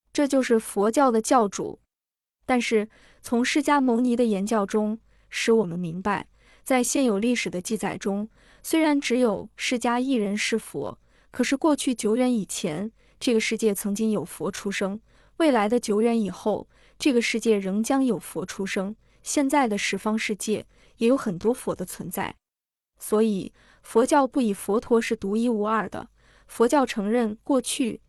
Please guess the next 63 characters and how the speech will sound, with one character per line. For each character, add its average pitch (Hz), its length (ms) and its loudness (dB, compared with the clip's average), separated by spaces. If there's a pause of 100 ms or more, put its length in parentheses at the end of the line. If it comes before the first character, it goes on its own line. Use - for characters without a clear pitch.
(160)
现 233 260 -2
在、 220 340 0 (220)
未 226 160 4
来， 175 340 -4 (300)
有 214 140 2
着 233 120 4
无 220 140 2
量 240 240 4
无 202 160 0
数 285 180 0
的 214 120 -2
佛 - 260 -6
陀， - 340 -10 (300)
乃 208 140 -2
至 240 120 0
相 254 220 0
信 247 160 0
所 208 180 -2
有 247 120 2
的 208 120 -4
人、 - 240 -12 (360)
所 240 180 2
有 277 80 4
的 226 140 2
有 196 160 -2
情 202 200 -4
众 226 220 0
生、 233 320 0 (100)
动 240 280 2
物， 208 240 0 (100)
不 202 120 -2
论 233 180 2
信 226 240 -2
佛 196 180 -4
与 196 160 -4
否， - 300 -10 (360)
将 226 160 0
来 208 200 2
都 220 160 2
有 185 120 0
其 - 240 -4
成 196 200 -6
为 202 100 -2
佛 180 240 -4
陀 - 180 -4
的 190 80 -6
可 - 220 -14
能， - 240 -12 (320)
因 285 140 -2
为 285 100 4
佛 208 240 -2
教 254 160 2
相 214 240 -2
信 190 300 -8 (280)
佛 240 220 2
陀 262 180 4
是 277 160 0
以 208 140 0
觉 - 220 -4
悟 240 180 0
的 208 80 0
众 214 240 -2
生， 208 320 -2